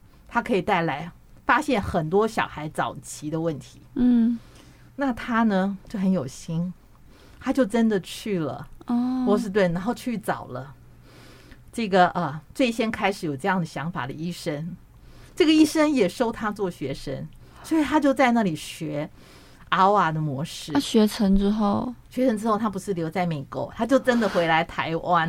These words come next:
Speaker 1: 哦。
Speaker 2: 他没有应，应那一句讽刺的话，留在美国，
Speaker 1: <laughs> 是。
Speaker 2: 他回了台湾。
Speaker 1: 是，
Speaker 2: 嗯。
Speaker 1: 而且刚好他自己本身呢，又出现了一些疾病。
Speaker 2: 啊，嗯。
Speaker 1: 对，他发现他自己得了癌症，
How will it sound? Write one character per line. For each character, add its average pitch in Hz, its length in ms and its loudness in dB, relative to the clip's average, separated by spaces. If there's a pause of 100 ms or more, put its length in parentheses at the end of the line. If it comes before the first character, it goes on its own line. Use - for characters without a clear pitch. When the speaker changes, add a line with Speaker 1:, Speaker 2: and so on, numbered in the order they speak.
(100)
Speaker 1:
哦。 127 340 -6
Speaker 2:
他 277 240 0
没 240 160 6
有 247 220 6
应， 247 360 4 (120)
应 247 240 8
那 220 180 6
一 220 80 8
句 214 260 2
讽 208 300 6
刺 214 220 0
的 185 120 2
话， - 320 2 (180)
留 180 120 2
在 214 160 6
美 185 100 10 (100)
国， 208 240 2
Speaker 1:
<laughs> 233 40 -2
是。 - 260 0
Speaker 2:
他 233 120 4
回 196 200 6
了 185 120 6
台 180 260 0
湾。 180 400 0
Speaker 1:
是， 330 320 2
Speaker 2:
嗯。 233 40 6
Speaker 1:
而 180 60 6
且 220 220 6
刚 285 220 2
好 269 200 2
他 240 240 0
自 240 140 -6
己 170 260 -4 (280)
本 165 180 0
身 240 300 2
呢， 196 240 2 (240)
又 254 100 2
出 247 220 -2
现 233 180 2
了 208 80 2
一 214 80 -2
些 208 320 2 (140)
疾 151 240 -8
病。 156 280 -4 (680)
Speaker 2:
啊， 247 180 4 (220)
嗯。 190 240 4 (360)
Speaker 1:
对， 226 220 4
他 226 160 -2
发 233 160 4
现 220 180 -2
他 202 120 -2
自 196 120 -8
己 185 80 -4
得 147 160 -6
了 156 80 -4
癌 135 200 -8
症， 135 280 -8